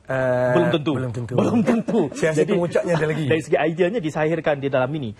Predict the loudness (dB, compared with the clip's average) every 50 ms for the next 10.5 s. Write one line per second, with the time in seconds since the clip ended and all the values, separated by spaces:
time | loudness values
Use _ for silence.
0 | -18 -14 -6 -2 0 0 2 0 -2 -2 -4 -4 -4 0 -2 -2 -2 0 0 0
1 | 0 0 0 0 0 -2 0 0 0 0 0 0 0 -2 -2 -8 -8 -4 -2 0
2 | 0 0 -2 -2 -4 -6 -6 -4 -6 -6 -6 -4 -8 -6 -6 -6 -6 -4 -6 -4
3 | -4 -4 -4 -4 -6 -4 -4 -4 -4 -2 -2 0 0 0 -2 -4 -8 -12 -18 -20
4 | -20 -20 -20 -6 -2 0 2 2 2 0 0 0 -2 0 0 0 0 0 -2 -2
5 | -2 -2 -4 -4 -6 -10 -18 -6 -2 0 0 0 0 0 0 0 0 0 0 -4
6 | -10 _ _ _ _ _ -12 -10 -2 2 2 2 2 0 -4 -8 -12 -8 -6 -4
7 | -4 -4 -8 -14 -20 _ _ _ _ _ _ _ _ _ _ -18 -14 0 2 2
8 | 2 2 0 -4 -4 -6 0 0 2 0 0 -2 -4 -4 -4 -4 -4 -4 -4 -6
9 | -4 -2 -4 -4 -2 -2 -2 -2 -2 -4 -4 -6 -6 -6 -6 -6 -6 -4 -2 -4
10 | -4 -4 -4 -2 -2 0 0 -2 -4